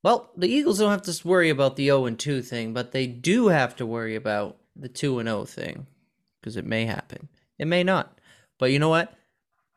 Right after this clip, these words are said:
Win or lose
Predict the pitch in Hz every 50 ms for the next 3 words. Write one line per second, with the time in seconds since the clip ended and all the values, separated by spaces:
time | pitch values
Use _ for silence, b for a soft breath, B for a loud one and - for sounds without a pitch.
0 | _ _ _ _ _ _ _ _ _ _ _ _ _ _ _ _ _ _ _ _
1 | _ _ _ _ _ _ _ _ _ _ _ _ _ _ _ _ _ - 151 135
2 | 175 220 240 208 175 156 170 196 220 262 269 262 - -